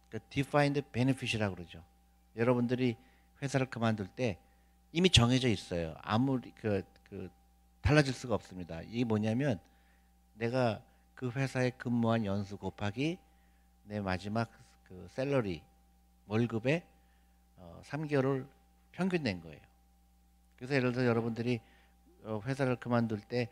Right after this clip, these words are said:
오백만 원이었다. 월급이 평균 낸 게. 그리고 근무 연수가 십 년이었다. 그러면 회사가 오천만 원을 주는 겁니다. 그러니까 내가 정해져 있는 거죠. 근데 내가 여러분들이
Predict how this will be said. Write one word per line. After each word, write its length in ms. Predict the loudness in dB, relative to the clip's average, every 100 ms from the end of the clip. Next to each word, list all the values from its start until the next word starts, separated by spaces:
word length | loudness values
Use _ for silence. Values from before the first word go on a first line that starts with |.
| -10 _ _ _ -10
오백만 440 | 0 2 4 4
원이었다. 580 | 2 0 -2 -6 -12 -12 _ _ _ _ _ _ _ _ _ _
월급이 480 | 0 2 2 -2 -4
평균 300 | -6 -6 -4
낸 200 | -2 -2
게. 220 | 0 -2 -4 -10 _ _
그리고 140 | -16 -4
근무 280 | 0 4
연수가 500 | 6 4 0 -2 -4 -4 -10 _ -8
십 180 | -4
년이었다. 720 | 0 2 2 2 0 -4 -10 -8
그러면 320 | -4 -2 -2
회사가 440 | -4 -6 -8 -8 -10 _ _ _ -14
오천만 460 | -10 -6 -2 -2
원을 200 | -4 -8
주는 300 | -10 -8 -6
겁니다. 380 | -6 -10 -14 -18 -20 _ _ _ _ _ _ _ _ _ _ _ _ _ _
그러니까 340 | -14 0 2 2 -6 _ _ _ _ _ -2
내가 160 | 2
정해져 380 | 2 6 6 6
있는 280 | 4 4 0
거죠. 340 | 0 -2 -6 -14 _ _
근데 240 | -16 -4 0
내가 220 | 2 2
여러분들이 520 | 2 0 -6 -6 -6